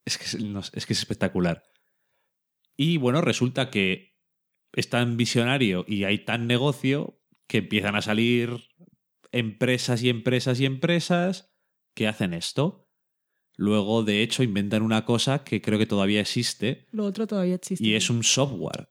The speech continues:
Speaker 2: Sí.
Speaker 1: que tú lo pones en tu D V D que tiene conexión U S B y lo que hace, si tienes tu usuario,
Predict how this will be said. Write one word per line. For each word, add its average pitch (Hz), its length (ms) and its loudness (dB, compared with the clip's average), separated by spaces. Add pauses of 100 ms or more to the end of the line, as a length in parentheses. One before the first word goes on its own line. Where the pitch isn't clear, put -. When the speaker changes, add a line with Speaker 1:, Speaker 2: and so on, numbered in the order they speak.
(120)
Speaker 2:
Sí. 196 260 -12 (220)
Speaker 1:
que 117 380 2 (200)
tú 117 120 0
lo 110 100 4
pones 113 260 2
en 92 80 -6
tu 95 140 -4
D 98 80 2
V 107 200 4
D 151 340 0 (520)
que 101 120 -6
tiene 95 240 -4
conexión 98 380 -2
U 101 40 0
S 117 200 0
B 185 320 0 (200)
y 120 80 2
lo 107 140 2
que 104 140 2
hace, 135 460 0
si - 160 -16
tienes 98 280 -6
tu 101 140 -2
usuario, 139 760 0